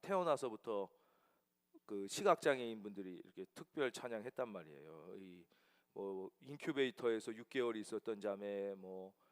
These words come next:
뭐 몇 달, 칠 개월 만에 또 태어나, 둘 다 이렇게 시각 장애인이에요. 선천성 시각 장애인이에요.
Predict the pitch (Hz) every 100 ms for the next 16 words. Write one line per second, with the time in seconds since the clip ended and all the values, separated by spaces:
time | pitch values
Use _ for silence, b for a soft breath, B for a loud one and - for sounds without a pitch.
0 | _ _ 104 101 113 110 - 110 - 196
1 | 175 160 139 123 113 107 117 107 - 131
2 | 117 95 147 135 135 120 101 113 107 -
3 | _ _ _ - 180 170 147 - - -
4 | - 123 120 110 101 - 180 175 156 143
5 | 135 117 - b b - 160 143 - 110
6 | 104 90 82